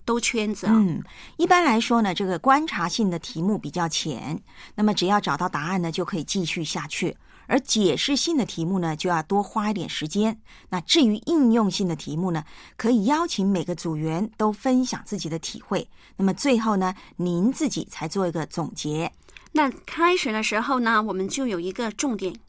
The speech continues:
Speaker 1: 必须注意的，那杨丹也非常的注重啊，就祷告来交给神，求神来引导整个过程。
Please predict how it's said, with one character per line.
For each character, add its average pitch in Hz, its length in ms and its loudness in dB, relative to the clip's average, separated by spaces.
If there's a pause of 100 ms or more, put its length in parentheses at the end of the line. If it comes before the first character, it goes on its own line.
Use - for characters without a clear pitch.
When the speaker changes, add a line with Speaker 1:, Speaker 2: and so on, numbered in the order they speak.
Speaker 1:
必 254 140 -4
须 220 280 -4
注 226 220 -6
意 196 200 -4
的， 156 160 -10 (300)
那 285 100 4
杨 220 180 2
丹 233 160 0
也 208 100 0
非 220 200 -8
常 202 160 -4
的 202 100 -4
注 233 240 -4
重 202 200 -4
啊， 180 120 -2 (280)
就 277 220 0 (160)
祷 165 220 -6 (120)
告 254 160 0
来 190 140 0
交 226 200 -4
给 202 160 -4
神， 175 360 -4 (260)
求 240 200 2
神 247 160 0
来 220 160 2
引 208 300 0
导 202 180 0
整 180 160 -4
个 214 120 -4
过 226 200 -2
程。 185 340 -4